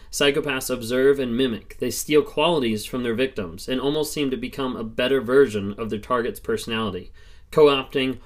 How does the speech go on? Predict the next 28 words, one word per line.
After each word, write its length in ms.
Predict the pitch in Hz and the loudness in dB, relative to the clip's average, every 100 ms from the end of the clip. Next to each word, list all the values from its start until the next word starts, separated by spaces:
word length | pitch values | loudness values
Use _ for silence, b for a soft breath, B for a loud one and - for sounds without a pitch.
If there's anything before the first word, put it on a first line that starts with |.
| B | B
all 180 | 123 123 | -2 -2
of 120 | 117 | -2
the 100 | 113 | -4
cheerful 420 | 104 156 156 156 | -6 -4 -4 -4
positives 720 | 139 - 131 120 104 98 123 - | -4 -4 -4 -2 -2 -4 -6 -4
without 340 | 120 117 107 | -2 -2 -2
any 160 | 127 123 | -2 -2
of 100 | 113 | -2
the 60 | |
burdensome 580 | 104 123 135 127 135 127 | -2 0 0 -2 -4 -6
emotions 640 | 110 110 143 139 104 104 - B B | -2 4 4 2 -4 -4 -6 B B
that 160 | 113 | -8
come 200 | - 117 | -4 -2
along 260 | 110 107 104 | -2 0 2
with 200 | 110 107 | 2 0
them. 220 | 82 - - - - - | -12 -16 -18 -20 -20 -6
But 140 | 110 | -2
this 160 | 113 110 | -2 -2
is 120 | 113 | -2
all 300 | 104 95 95 | -4 -6 -8
an 140 | 107 104 | -8 -8
act. 380 | 95 - - - - - - - - - b b b | -8 -14 -20 -20 -20 -20 -20 -18 -20 -20 b b b
Later 300 | 131 131 135 | 2 4 4
on 120 | 127 | 0
this 140 | 123 - | -4 -4
section 340 | 135 117 127 | -4 -6 -8
it 120 | 110 | -8
says, 400 | - 127 117 110 | -2 0 0 -2